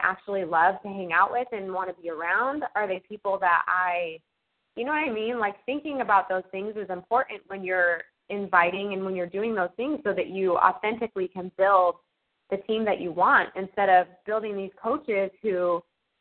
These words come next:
don't really get you and they don't get it and they don't have any bigger vision.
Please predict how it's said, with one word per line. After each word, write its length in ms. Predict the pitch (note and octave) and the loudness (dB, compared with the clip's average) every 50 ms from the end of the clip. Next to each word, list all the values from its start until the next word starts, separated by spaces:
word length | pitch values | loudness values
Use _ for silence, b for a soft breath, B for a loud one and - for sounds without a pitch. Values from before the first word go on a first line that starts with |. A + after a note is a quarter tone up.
| _ _ _ _ _ _ | _ _ _ _ _ _
don't 260 | - F#3+ G3 A3 - | 0 2 2 2 0
really 280 | - A#3 A#3 A3 A3+ - - | -4 -4 -4 -4 -4 -6 -2
get 240 | - F#3 A3+ B3 - | 0 2 2 2 0
you 280 | G3 F3 D3 - - - _ _ _ _ | -4 -8 -10 -10 -12 -14 _ _ _ _
and 120 | - G3 G3+ | -6 -4 -2
they 60 | F#3+ | 0
don't 260 | G3 G#3+ G#3 G3+ G3+ - | 0 0 -2 -4 -2 0
get 180 | F3 D#3+ F3 | 0 2 2
it 260 | G3+ A#3 C4+ D4 - - - | 2 2 0 0 -4 -6 -6
and 120 | F#3+ G3 | -4 -4
they 80 | F#3+ F#3 | -2 0
don't 380 | F#3+ G3+ G#3 G#3 G#3+ G3+ F#3 - _ _ _ _ _ _ _ | 2 2 2 2 -2 -4 -8 -12 _ _ _ _ _ _ _
have 320 | - - - G#3 G#3+ G#3+ - - | -6 -2 2 2 2 2 0 -6
any 200 | G#3+ G#3+ G#3 G#3 F3+ _ | -10 -10 -12 -12 -10 _
bigger 500 | F#3+ F#3+ F#3 G3+ G#3 F#3+ F#3+ F#3 F3 F3 _ | -8 -8 -6 -4 -2 -2 -2 -2 -4 -6 _
vision. 500 | F3+ E3+ E3+ E3+ F3+ F#3 G#3+ C4 C#4+ C#4+ | -8 -8 -8 -8 -10 -10 -10 -10 -12 -14